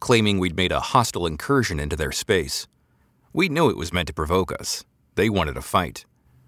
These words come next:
Their ships opened fire, and we fired back. But one of those frigates had a beam cannon. We didn't have the sensors like we do today to register the energy surge. It carved a canyon along the Outsider's hull, overloaded the entire system backbone.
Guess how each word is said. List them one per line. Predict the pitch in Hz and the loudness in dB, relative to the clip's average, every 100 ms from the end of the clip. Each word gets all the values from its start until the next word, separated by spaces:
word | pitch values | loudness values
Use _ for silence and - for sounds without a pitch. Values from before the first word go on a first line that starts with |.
| _ _ _ - | _ _ _ 2
Their | 98 | 4
ships | 110 117 - | 4 0 -2
opened | - 113 123 | -2 0 2
fire, | 113 95 69 50 - | 4 2 2 -6 -8
and | 64 | -6
we | 64 85 | -2 -2
fired | - 82 78 71 | 0 0 0 -2
back. | 80 67 - - _ _ _ _ - - | -2 -4 -8 -18 _ _ _ _ -20 -2
But | 101 87 | 0 4
one | 120 | 4
of | 127 | 6
those | 110 104 | 6 4
frigates | - 151 87 - | 2 2 2 -4
had | 90 | -2
a | 85 | -2
beam | 85 92 82 | 2 0 0
cannon. | 78 64 50 - _ _ _ _ _ _ | -4 -8 -10 -12 _ _ _ _ _ _
We | 107 | 0
didn't | 107 90 | 2 2
have | 78 | 0
the | 78 | -2
sensors | - 127 120 76 67 | -2 0 0 -2 -4
like | 87 85 | -4 -2
we | |
do | 85 | -2
today | 78 76 104 78 | -2 2 2 2
to | 60 | -2
register | 82 82 - 78 | -2 -2 -6 -6
the | 71 90 | -4 0
energy | 104 80 71 | 0 -2 -4
surge. | - 60 65 - - _ _ _ _ _ _ | -6 -6 -10 -10 -16 _ _ _ _ _ _
It | 101 - | 0 2
carved | - 139 107 | 4 4 4
a | |
canyon | 85 - 147 143 87 64 | -2 -4 0 2 2 0
along | 78 87 | 0 0
the | 80 - | 0 0
Outsider's | 107 - 107 98 92 | -2 -2 0 2 0
hull, | - 73 50 - _ - | -2 -6 -8 -14 _ -4
overloaded | 98 107 110 113 120 95 | 0 2 4 4 4 2
the | 85 | -2
entire | 71 - 120 127 | -4 -2 2 2
system | - 120 120 | 2 0 0
backbone. | 98 82 - 69 53 | 2 0 -2 -6 -8